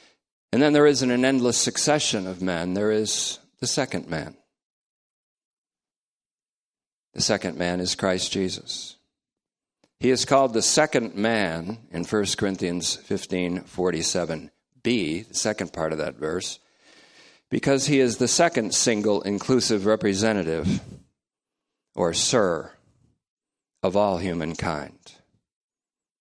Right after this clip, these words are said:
Though we call him sir, I personally call him Lord. The first sir was from the earth,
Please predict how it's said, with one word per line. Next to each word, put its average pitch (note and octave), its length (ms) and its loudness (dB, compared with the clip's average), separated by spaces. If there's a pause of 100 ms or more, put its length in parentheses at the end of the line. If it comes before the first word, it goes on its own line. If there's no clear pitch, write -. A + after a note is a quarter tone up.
(600)
Though F2+ 140 0
we E2+ 120 0
call F2 360 -2
him D#2 260 -10
sir, F#2 460 0
I E2 400 -4
personally E2 420 -6
call D#2 240 -8
him D#2 240 -16
Lord. E2 380 -10 (2500)
The F#2+ 60 0
first D#3+ 360 4
sir C3 260 8
was A#2 220 4
from C#3 220 4
the B2 160 6
earth, G#2 560 2